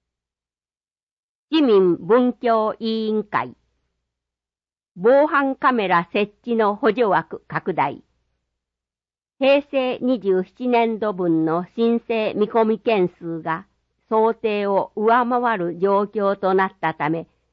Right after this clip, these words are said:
補助対象台数を増やす。委員、カメラの設置及び管理は町内会が主体となって行うが、実際に導入した効果や問題点を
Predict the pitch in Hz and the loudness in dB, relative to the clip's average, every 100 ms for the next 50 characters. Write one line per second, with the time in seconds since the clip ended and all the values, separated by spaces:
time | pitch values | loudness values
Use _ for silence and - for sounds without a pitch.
0 | _ _ _ 202 202 240 226 214 _ 208 | _ _ _ -2 0 0 0 -6 _ -2
1 | 220 226 - 220 214 185 208 190 - 175 | 0 -2 -4 -2 -2 0 0 0 -8 -8
2 | 170 160 156 - 165 127 - _ _ _ | -4 -4 -4 -6 -6 -6 -10 _ _ _
3 | _ _ _ _ _ _ _ _ _ _ | _ _ _ _ _ _ _ _ _ _
4 | _ _ 202 185 147 139 - _ _ _ | _ _ -6 -4 -4 -8 -14 _ _ _
5 | _ _ _ _ _ 302 277 226 175 175 | _ _ _ _ _ -2 2 2 2 0
6 | 170 180 - 214 208 _ 226 208 - 226 | -2 -4 -4 -4 -4 _ -10 -6 2 4
7 | 226 185 170 233 226 190 170 170 165 202 | 4 0 -4 -2 -2 -2 -4 -4 -4 -8
8 | _ 240 240 240 226 220 214 208 208 196 | _ 2 4 2 0 -2 -4 -4 -4 -4
9 | 196 208 214 214 214 214 202 202 202 - | -4 -6 -6 -2 -2 -4 -2 0 -2 -4
10 | - 165 170 - 175 170 165 151 143 - | -8 -4 -4 0 0 0 -2 -4 -6 -6
11 | _ _ _ _ _ _ _ _ _ _ | _ _ _ _ _ _ _ _ _ _
12 | _ - 220 214 _ - 247 233 233 220 | _ -6 -4 -4 _ -2 0 0 0 -2
13 | - 226 226 214 214 214 208 214 196 - | 0 2 2 2 2 0 0 -4 -2 0
14 | 226 165 160 160 165 190 214 226 240 196 | 0 0 -4 -2 -2 0 0 0 -2 -2
15 | 147 160 160 160 151 | -4 -2 0 -2 -4